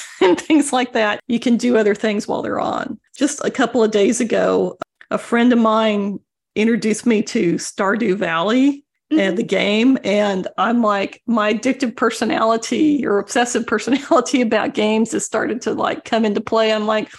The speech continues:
Speaker 1: I may have to, I'm gonna have to, like, be really strict with myself with that. 'Cause also I'm in a, a little bit of a phase right now where I can,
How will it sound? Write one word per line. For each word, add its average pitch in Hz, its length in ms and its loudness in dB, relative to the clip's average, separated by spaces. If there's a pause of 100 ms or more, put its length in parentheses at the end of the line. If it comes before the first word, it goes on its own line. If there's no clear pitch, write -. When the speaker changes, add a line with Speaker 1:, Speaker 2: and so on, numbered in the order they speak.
(220)
Speaker 1:
I 254 100 2
may 285 160 4
have 226 380 0
to, 180 300 2
I'm 240 200 2
gonna 226 140 2
have - 220 -2
to, 196 100 -4
like, - 360 -4
be - 180 2
really - 260 -2
strict - 340 -10
with - 160 -8
myself - 480 -8
with - 120 -10
that. - 340 -6 (640)
'Cause 214 100 -2
also 233 360 2
I'm 220 280 0
in 214 100 2
a, 190 240 0
a - 180 -8
little 220 180 2
bit 214 120 2
of 185 80 0
a 214 60 -6
phase 196 340 0
right 185 180 -2
now 185 200 0
where 185 140 0
I 185 80 0
can, 190 360 -4